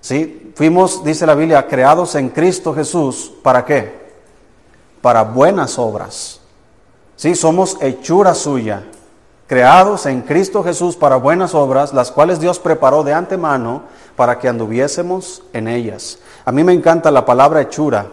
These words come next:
Es una palabra única en la Biblia que significa, hermanos, que no hay más de, de, de lo mismo.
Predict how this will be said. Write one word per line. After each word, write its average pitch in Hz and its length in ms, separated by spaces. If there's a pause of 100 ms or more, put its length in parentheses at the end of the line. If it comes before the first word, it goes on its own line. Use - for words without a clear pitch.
(480)
Es 127 140
una 160 200
palabra 143 360
única 156 380
en 123 100
la 117 80
Biblia 123 440 (680)
que - 920
significa, 147 640
hermanos, 127 440
que 139 140
no 139 180
hay 156 100
más 151 320
de, 147 100
de, 123 420
de 123 100
lo 120 100
mismo. 110 420